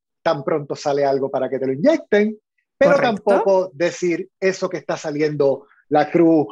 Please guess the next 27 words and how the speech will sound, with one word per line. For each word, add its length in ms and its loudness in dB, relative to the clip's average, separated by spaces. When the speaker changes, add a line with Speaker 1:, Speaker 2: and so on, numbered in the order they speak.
Speaker 1:
no 160 2
lo 100 2
quiero, 680 2
es 140 0
del 180 0
diablo". 480 -4
<laughs> 600 0
Speaker 2:
Co-, 100 2
o 180 0
sea, 180 -4
Speaker 1:
¿Sabes? 320 2
Speaker 2:
muy 220 2
sensato 800 -2
y 340 -8
es 140 -2
que 60 -2
lo, 440 2
lo 120 0
que 100 0
tú 120 -4
y 80 -2
yo 40 -2
estamos 300 0
de 60 0
acuerdo, 500 -2
así 260 -12
que 340 -6